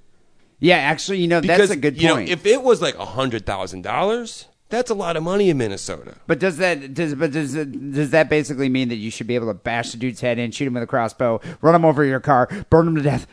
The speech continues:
Speaker 1: I can't even think of the other
Speaker 2: Apparently,
Speaker 1: four.
Speaker 2: if he's your brother. However, it's not stated the actual amount of money that was, um, actually stolen. I suspect it's probably five hundred bucks. I give the story a four.
Speaker 1: Oh, you give it a four.
Speaker 2: I give it a
Speaker 1: Even
Speaker 2: four.
Speaker 1: less than I
Speaker 2: Yeah.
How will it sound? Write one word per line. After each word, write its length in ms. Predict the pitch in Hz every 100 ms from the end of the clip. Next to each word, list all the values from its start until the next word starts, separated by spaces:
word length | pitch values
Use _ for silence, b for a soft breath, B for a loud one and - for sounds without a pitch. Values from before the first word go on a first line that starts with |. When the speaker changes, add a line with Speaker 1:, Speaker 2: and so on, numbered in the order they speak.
| b
Speaker 1:
I 80 | 127
can't 160 | 147
even 140 | 123 104
think 180 | 110
of 80 | 104
the 100 | 98
other 100 | 95
Speaker 2:
Apparently, 300 | 95 190 226
Speaker 1:
four. 60 | 226
Speaker 2:
if 80 | 202
he's 120 | 196
your 100 | 190
brother. 340 | 202 220 147 - B B B B
However, 380 | 185 214 208
it's 240 | 180 165 160
not 240 | 180 185
stated 460 | 135 - 170 160 143
the 180 | 135 131
actual 320 | 139 131 135
amount 220 | 123 117
of 60 | 113
money 240 | 123 123
that 100 | 117
was, 300 | 107 101 - -
um, 440 | 90 85 85 80 -
actually 320 | 101 104 107
stolen. 640 | - - 165 165 156 147 - -
I 200 | 143 151
suspect 440 | - - 127 120
it's 100 | 110
probably 200 | 120 104
five 300 | 92 117 117
hundred 260 | 110 104 92
bucks. 460 | 95 92 - - - _
I 140 | 117 127
give 200 | 110 104
the 80 | 101
story 520 | - 101 95 95 90 _ -
a 80 | 117
four. 360 | - - - _ _ _
Speaker 1:
Oh, 140 | 160 202
you 180 | 180 135
give 160 | 143
it 60 | 131
a 60 |
four. 240 | 110 147 165
Speaker 2:
I 100 | 160
give 220 | 180 175
it 60 | 160
a 20 |
Speaker 1:
Even 140 | 131
Speaker 2:
four. 200 | 160 151
Speaker 1:
less 220 | 147 156 -
than 160 | 156
I 140 | 139 165
Speaker 2:
Yeah. 160 | 135